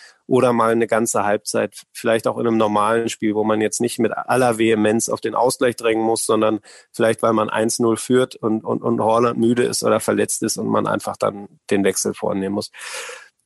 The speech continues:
Da ist wirklich die Frage, wie sehr arbeitet er nach hinten mit? Wie sehr hat er das verinnerlicht, drauf zu gehen, anzulaufen?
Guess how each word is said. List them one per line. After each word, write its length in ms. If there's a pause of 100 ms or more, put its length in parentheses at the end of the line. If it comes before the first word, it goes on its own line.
(140)
Da 140
ist 80
wirklich 260
die 80
Frage, 340
wie 120
sehr 220
arbeitet 400
er 100
nach 160
hinten 340
mit? 260 (280)
Wie 100
sehr 160
hat 120
er 80
das 160
verinnerlicht, 720
drauf 340
zu 160
gehen, 360
anzulaufen? 1040